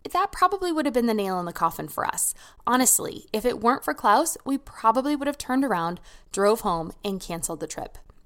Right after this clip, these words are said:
Thankfully, he found us and had a spare cable for us to use for that first night. We lived to fight another day. Unfortunately, the next day, we had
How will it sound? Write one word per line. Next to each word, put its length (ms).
Thankfully, 540
he 260
found 320
us 320
and 220
had 140
a 40
spare 220
cable 300
for 140
us 180
to 100
use 340
for 120
that 180
first 240
night. 320
We 140
lived 480
to 80
fight 240
another 300
day. 280
Unfortunately, 840
the 100
next 300
day, 260
we 200
had 340